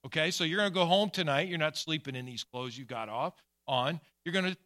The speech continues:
take them off, right? You're gonna change into something different. That's what we have to do in our mind, is we have to strip off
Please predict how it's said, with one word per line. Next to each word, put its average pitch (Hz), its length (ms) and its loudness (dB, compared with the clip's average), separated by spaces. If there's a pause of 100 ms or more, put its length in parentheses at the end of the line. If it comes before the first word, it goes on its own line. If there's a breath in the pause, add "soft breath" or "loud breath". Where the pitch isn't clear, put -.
take 147 220 2
them 170 200 4
off, 170 440 8
right? 135 200 2
You're 156 140 -4
gonna 147 220 0
change 165 480 0
into 160 200 0
something 147 480 -2
different. 143 460 -4 (760)
That's 220 260 10
what 220 160 4
we 190 140 6
have 170 180 6
to 160 80 -4
do 156 180 2
in 156 80 2
our 160 160 6
mind, 190 380 4
is 135 120 -2
we 165 140 2
have 151 180 4
to 151 80 -2
strip - 460 2
off 208 500 12